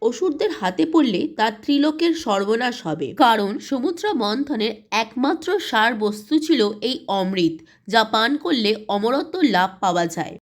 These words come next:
তাই দেববৈদ্য ধন্বন্তরী উঠে এলে অমৃত ভরা কুম্ভ নিয়ে দেবতা ইন্দ্রের আদেশে তার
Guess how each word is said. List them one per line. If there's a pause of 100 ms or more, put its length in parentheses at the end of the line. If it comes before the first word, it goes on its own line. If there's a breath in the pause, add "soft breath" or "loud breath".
তাই
দেববৈদ্য
ধন্বন্তরী
উঠে
এলে (100)
অমৃত
ভরা
কুম্ভ
নিয়ে (380 loud breath)
দেবতা
ইন্দ্রের
আদেশে
তার